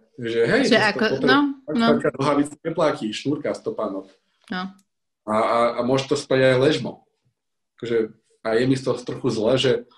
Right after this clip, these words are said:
Speaker 1: naozaj do tohto už musíme ísť, aby sme dokázali, že, že to sa dá. A tým pádom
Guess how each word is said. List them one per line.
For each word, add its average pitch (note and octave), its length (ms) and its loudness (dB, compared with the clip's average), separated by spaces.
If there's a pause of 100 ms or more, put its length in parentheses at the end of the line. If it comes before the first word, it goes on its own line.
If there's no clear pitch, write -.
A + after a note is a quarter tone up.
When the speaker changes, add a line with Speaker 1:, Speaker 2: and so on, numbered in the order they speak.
(560)
Speaker 1:
naozaj C3+ 320 0
do A#2 80 -6
tohto D#3+ 260 0
už A#2+ 140 2
musíme C3+ 320 -2
ísť, A#2 400 -6
aby A2+ 80 -4
sme A#2 180 -8
dokázali, A#2 400 0
že, - 140 -10
že A2+ 100 -8
to A#2 60 -8
sa A2+ 160 -2
dá. F#2+ 400 -6 (480)
A - 80 -12
tým E3+ 240 0
pádom C3 480 0